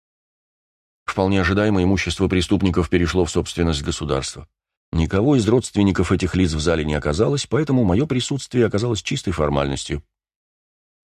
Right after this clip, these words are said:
Наконец, дело дошло до рассмотрения имущества Потехиных.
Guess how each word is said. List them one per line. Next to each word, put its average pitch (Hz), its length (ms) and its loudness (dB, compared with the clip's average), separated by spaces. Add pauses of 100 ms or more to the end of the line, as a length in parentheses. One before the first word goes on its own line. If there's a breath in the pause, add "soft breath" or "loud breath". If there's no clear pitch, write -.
(180)
Наконец, 95 460 0
дело 107 260 4
дошло 101 320 0
до 98 100 2
рассмотрения 92 580 2
имущества 87 460 0
Потехиных. 82 760 -2